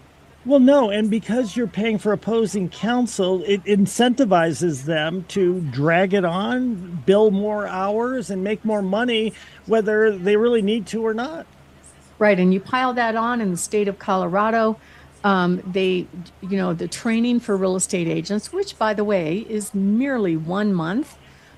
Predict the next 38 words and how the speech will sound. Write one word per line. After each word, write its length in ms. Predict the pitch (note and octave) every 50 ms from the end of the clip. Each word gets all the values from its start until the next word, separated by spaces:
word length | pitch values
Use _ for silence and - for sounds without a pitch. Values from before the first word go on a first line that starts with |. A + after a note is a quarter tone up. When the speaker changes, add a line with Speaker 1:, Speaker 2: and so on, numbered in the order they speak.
| _ -
Speaker 2:
um, 420 | F#3+ F#3 F#3 F#3 F3+ F3+ F#3 F#3 -
and 500 | - - F#3 F#3 F#3 F#3 F3+ E3+ - F3+
beyond 440 | F3 G3 F#3+ F#3+ G3+ A3 A3+ A3 G#3+
that, 280 | G#3 G#3+ A#3 A#3+ G#3+ - - _ _ - _ G3 F3+
who 140 | G#3+ A3+ A3
knows 340 | G3 F#3 G3 A3 A3 - F3+
what's 260 | D#3+ D#3+ D#3 - -
gonna 220 | - E3 D#3+ D#3+
happen. 500 | D#3+ F3 E3 D#3+ - - F3 F3 F#3 F#3+ - - - - - - - - -
But 320 | G#3 G3 G3 - - -
part 320 | - - A#3+ A#3 B3+ C#4+
of 220 | D4 B3+ G#3+ G3 G3
the 360 | G#3 G3 F#3+ F#3 F3 E3+ E3 - -
license 840 | F3 F3 F3+ F#3+ F#3+ G#3 B3 D#4 - - - F3+ D#3 - - -
training 600 | - - - F3 D#3+ D#3+ D#3+ D#3+ D#3+ E3 F3 F3 - -
and 220 | F3 F3 F3+ F3+
what 180 | F3+ F3+ F3 -
they 140 | F#3+ E3+
kind 320 | E3 - - - A3 G#3 G3
of 140 | E3 E3 F3
really 240 | G3 G3 F3+ E3+
pound 500 | E3 - - - G3 G3 G3 G3 F#3 F3
into 300 | F3 E3+ E3+ E3 - -
your 120 | D#3+ D#3+ D#3
brain 520 | D#3+ E3 G#3+ A#3+ C4 A#3+ F#3+ G3 E3 E3 - - - - - - - - -
is 180 | G3+ F#3+ F#3 G3
that 120 | G3 F3+
if 160 | F#3 F3+ -
you 120 | G#3 A3 G#3
sign 320 | - - - A3 G#3+ G#3+
an 120 | G#3 G3
agreement 460 | F#3 F3 F3 A#3 C4 C#4 A#3+ G#3 F3 -
with 200 | F3+ F3+ F3 -
a 40 | E3
buyer 400 | D#3 - D#3+ D#3 D#3+ E3 E3+ -
or 300 | - A#3+ C#4 D#4 D#4 A#3
a 60 | G3+
seller, 580 | F#3+ - - C#4+ C#4+ C4 A3 - E3 E3+ F3